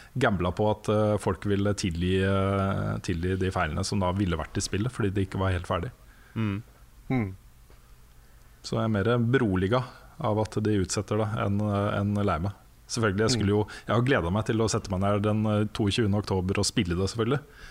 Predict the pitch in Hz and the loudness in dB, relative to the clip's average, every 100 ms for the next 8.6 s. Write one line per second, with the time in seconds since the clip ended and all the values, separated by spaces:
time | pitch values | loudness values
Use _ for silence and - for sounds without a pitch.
0 | - - - - 104 101 104 107 101 101 | -20 -20 -18 -8 -4 -2 -2 0 0 0
1 | 87 95 104 95 95 90 95 95 95 90 | 0 0 0 2 0 -2 -4 -2 -2 -2
2 | 85 123 120 104 - - - 117 101 98 | 0 2 2 -2 -8 -20 -16 -8 -6 -4
3 | 98 - - - - - - - - - | -6 -8 -20 -20 -20 -20 -20 -20 -20 -20
4 | - - - - - - - 110 - - | -20 -20 -20 -20 -20 -14 -2 -2 -2 -12
5 | - - - - - - - - 113 113 | -20 -20 -20 -20 -20 -6 -2 2 4 4
6 | 120 110 120 117 110 120 - - 107 110 | 4 2 2 2 2 0 -2 -2 0 2
7 | 120 95 - 131 - - - - 107 107 | 2 0 0 -2 -2 -16 -18 -4 0 2
8 | 107 110 107 104 107 107 | 4 2 2 2 2 0